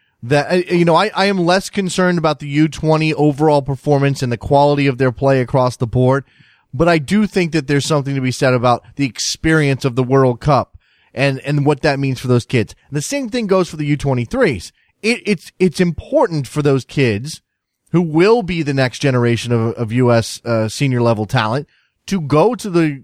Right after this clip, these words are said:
Olympics, to understand what that competition's about, to get sort of the mini World Cup vibe off of it, so that they, they can be pr-, better prepared for when they do reach that top level. So I think the job is to qualify.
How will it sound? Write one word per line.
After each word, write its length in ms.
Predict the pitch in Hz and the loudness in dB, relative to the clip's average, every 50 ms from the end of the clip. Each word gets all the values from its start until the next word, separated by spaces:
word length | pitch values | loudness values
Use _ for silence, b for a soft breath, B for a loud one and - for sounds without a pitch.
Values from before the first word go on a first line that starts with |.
| _ - | _ -4
Olympics, 540 | 147 147 143 135 113 - 151 151 - - - | -2 0 0 0 0 0 -2 -2 -4 -6 -4
to 160 | - 151 156 | -2 0 0
understand 520 | 165 156 147 139 - - 190 208 233 233 | 0 0 -4 -6 -6 -4 -2 0 2 2
what 120 | 214 196 165 | 2 2 0
that 140 | 156 135 | -2 -2
competition's 640 | - 151 143 135 139 131 127 143 135 - - 131 123 | 0 0 -2 -2 -2 -2 -2 -2 -2 -2 -4 -6 -4
about, 280 | 120 110 123 131 151 b b b b _ | -2 0 2 0 0 b b b b _
to 100 | - 185 | -8 -6
get 220 | 180 233 226 - | -6 -6 -8 -8
sort 180 | - - 202 185 | -4 0 0 2
of 100 | 180 151 | 2 2
the 160 | 170 165 139 b b b | 0 -2 -2 b b b
mini 300 | 147 156 165 170 175 170 | 0 0 2 2 4 4
World 320 | 160 147 151 156 147 135 - | 4 4 4 2 2 0 0
Cup 240 | - 151 147 120 | -2 -2 -2 -2
vibe 420 | 123 110 139 123 117 120 127 131 117 | -2 0 2 2 4 2 2 0 -2
off 280 | - 131 139 123 - | 0 0 0 0 0
of 120 | 120 110 113 | -2 0 0
it, 200 | 139 147 - - _ _ _ _ _ _ _ | 0 0 0 -4 _ _ _ _ _ _ _
so 200 | - - 185 175 | -2 0 0 0
that 60 | 160 | 0
they, 160 | 175 180 180 | -2 -4 -4
they 160 | 156 165 180 | -4 -4 -6
can 200 | 156 180 180 165 | -4 -4 -4 -2
be 120 | 180 185 165 | 0 0 0
pr-, 120 | - 170 | 0 -2
better 320 | 156 160 175 180 185 175 | -2 0 0 2 2 0
prepared 480 | 139 156 147 - 156 175 180 185 175 - | -2 -4 -4 -2 0 2 2 2 2 0
for 80 | - 165 | 0 0
when 180 | 151 170 165 | 0 0 0
they 160 | 156 160 160 | 0 -2 -2
do 240 | 151 123 131 170 196 | -4 -4 -4 -4 -2
reach 260 | 185 170 165 147 135 - | 0 -2 -2 -4 -2 -2
that 180 | 156 143 135 | 0 0 0
top 240 | - 147 131 123 123 | 2 0 0 2 2
level. 420 | 160 185 175 139 117 107 95 - - _ _ _ _ _ _ | 2 2 2 2 2 -2 -4 -6 -10 _ _ _ _ _ _
So 180 | - - 190 202 | 0 2 2 2
I 120 | 202 185 | 2 2
think 240 | 185 - 240 220 - | 0 -4 -4 -2 0
the 80 | 202 | -2
job 580 | 165 139 123 160 139 139 139 147 170 185 190 202 - _ _ _ _ _ _ - | -2 0 0 0 2 2 2 0 0 0 -2 -6 -12 _ _ _ _ _ _ -2
is 160 | 208 202 - | -2 0 2
to 160 | - 226 220 | 2 0 0
qualify. 760 | 180 - 254 285 277 226 190 - - 156 127 101 87 85 85 | 2 2 4 4 6 4 4 2 2 2 2 2 0 -4 -6